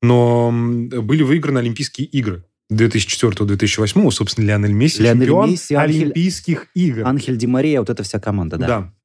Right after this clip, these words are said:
Speaker 1: Был еще Кубок, э, Конфедераций в далеком девяносто втором. Но без учета Олимпийских игр на большом футбольном уровне у сборной Аргентины нет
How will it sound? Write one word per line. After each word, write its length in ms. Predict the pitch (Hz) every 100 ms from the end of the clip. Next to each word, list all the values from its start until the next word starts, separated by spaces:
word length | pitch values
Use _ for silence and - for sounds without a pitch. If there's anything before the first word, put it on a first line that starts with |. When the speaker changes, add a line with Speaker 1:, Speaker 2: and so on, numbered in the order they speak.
| _
Speaker 1:
Был 200 | 120 151
еще 160 | 196 139
Кубок, 460 | 147 131 113 - -
э, 580 | 131 123 120 117 117 110
Конфедераций 800 | 117 110 - 175 214 - 98 101 _ -
в 60 | 101
далеком 340 | 107 98 101
девяносто 300 | 98 101 -
втором. 340 | - 113 90 82 _
Но 400 | 123 143 120 90 - -
без 520 | 104 98 151 131 98 - -
учета 680 | 110 - 131 92 90 85 _ _ _ -
Олимпийских 680 | 113 120 123 104 - 95 -
игр 360 | 202 - 113 - _ _
на 380 | 120 123 123 131
большом 600 | 131 131 131 - 104 98 _
футбольном 640 | - 117 117 110 95 98 -
уровне 500 | 190 220 127 101 92 _ -
у 80 | 143
сборной 720 | 127 135 139 113 104 92 101 _
Аргентины 760 | - 110 107 104 - 185 139 98 - _ _
нет 460 | 120 127 156 156